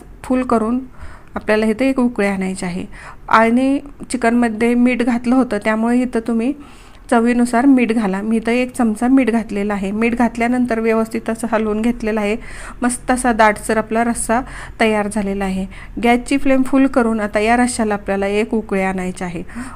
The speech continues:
उकळी आली की लगेचच गॅसची फ्लेम मीडियम करायची आहे आणि मीडियम गॅसवरती आपल्याला एक पाच ते सात मिनिट याला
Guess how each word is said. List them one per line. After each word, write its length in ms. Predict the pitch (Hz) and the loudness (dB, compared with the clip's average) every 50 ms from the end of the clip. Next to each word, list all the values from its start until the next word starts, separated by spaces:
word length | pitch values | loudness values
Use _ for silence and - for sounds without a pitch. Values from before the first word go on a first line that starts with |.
| - - | -6 -2
उकळी 300 | - 240 240 - 269 277 | -2 -2 0 2 4 6
आली 300 | 285 269 254 220 214 226 240 240 - - - - | 6 6 6 4 2 -2 -2 -4 -8 -14 -8 -4
की 160 | - 233 233 240 | 0 2 4 4
लगेचच 500 | 240 233 226 262 277 269 - 277 269 262 240 | 4 4 4 2 2 2 2 0 0 2 2
गॅसची 320 | 247 233 240 247 - 254 254 | 2 2 2 2 0 -2 0
फ्लेम 360 | 254 - 269 220 214 247 262 262 - - - - - - - - | 2 4 4 4 4 2 0 -2 -6 -12 -16 -18 -16 -14 -4 0
मीडियम 320 | 233 233 247 240 247 247 | 4 4 6 6 6 4
करायची 420 | 254 254 269 247 240 233 240 - 262 | 4 4 4 4 4 4 2 2 2
आहे 280 | 240 226 214 202 233 254 - - - | 2 2 2 0 -2 -4 -4 -4 -4
आणि 340 | 214 214 226 233 233 233 240 - | -2 -2 -2 -2 -2 -4 -6 -4
मीडियम 500 | - 233 233 233 233 220 240 240 247 254 | -2 0 0 2 2 2 2 2 2 2
गॅसवरती 580 | 240 226 226 220 220 - 233 220 214 208 - 220 | 2 2 2 2 0 0 -2 -2 -2 -2 -2 -2
आपल्याला 340 | 208 208 208 214 208 208 214 | -2 0 0 -2 0 0 0
एक 200 | 214 233 240 - - - - - - - - | -2 -2 -4 -6 -12 -14 -14 -14 -14 -4 0
पाच 240 | - 226 220 220 - | 2 2 2 2 2
ते 80 | - 240 | 0 0
सात 340 | 240 - 240 220 226 - 233 | 2 2 0 0 0 0 0
मिनिट 360 | 220 202 196 196 220 233 220 - - - - | 0 0 0 -2 -4 -6 -8 -14 -16 -12 -6
याला 300 | 233 214 214 208 214 247 | -4 -2 -2 0 -2 -2